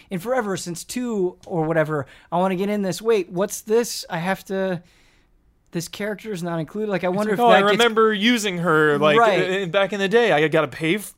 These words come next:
Speaker 2: the season pass for her? Like, huh? What?"
Speaker 1: Right. Like, I wonder
Speaker 2: Yeah.
Speaker 1: on a very casual level if that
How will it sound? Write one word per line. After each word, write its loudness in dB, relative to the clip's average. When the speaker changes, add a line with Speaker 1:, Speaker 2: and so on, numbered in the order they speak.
Speaker 2:
the 0
season -6
pass -2
for -6
her? -2
Like, -6
huh? -2
What?" -10
Speaker 1:
Right. 0
Like, -4
I 0
wonder 2
Speaker 2:
Yeah. 4
Speaker 1:
on 2
a -2
very -4
casual -6
level -10
if -18
that -10